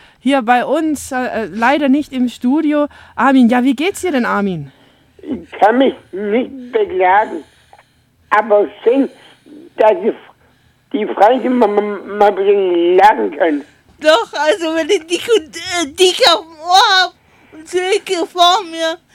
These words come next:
Speaker 3: dann kann ich nur lachen.
Speaker 2: <laughs>
Speaker 1: Ja, das ist wunderbar. Ja, Armin, ich habe allerdings eine schlechte Nachricht. Ich habe heute nur schlechte Musik im Studio.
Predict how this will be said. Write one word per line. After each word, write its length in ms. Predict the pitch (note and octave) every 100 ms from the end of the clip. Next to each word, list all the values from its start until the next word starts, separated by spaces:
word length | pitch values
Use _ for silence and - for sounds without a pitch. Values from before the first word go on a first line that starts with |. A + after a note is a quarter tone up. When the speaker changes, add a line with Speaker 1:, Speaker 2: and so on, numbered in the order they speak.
| _ -
Speaker 3:
dann 140 | D4
kann 240 | F#4+ F4 F4+
ich 160 | E4+
nur 180 | D#4+ D4+
lachen. 560 | C#4+ C#4 C#4 - D4 - _ _ _ -
Speaker 2:
<laughs> 380 | E3 - - - - - - - _ - -
Speaker 1:
Ja, 200 | F3 D#3
das 180 | F#3 -
ist 160 | D4+ D4
wunderbar. 640 | D#4 C#4+ C4+ A3+ F3+ D3 - - - -
Ja, 420 | G#3+ G3+ C#3+ C#3 _ _
Armin, 600 | F3+ F#3 E3+ D#3 C#3+ C3 - - - -
ich 120 | F#3
habe 100 | G#3+
allerdings 260 | G#3+ F#3+ F3+
eine 220 | E3 E3+
schlechte 440 | D#3 D#3 C#3+ - D3
Nachricht. 800 | B2+ B2 - C3+ A#2+ - - _ _ _ _
Ich 140 | E3+
habe 140 | G3 F#3+
heute 180 | A3 A3+
nur 140 | G3
schlechte 440 | - F#3+ G3 G3
Musik 520 | E3+ E3+ D3 D#3 - D3+
im 100 | C#3+
Studio. 640 | - C#3 C3 B2 G#2+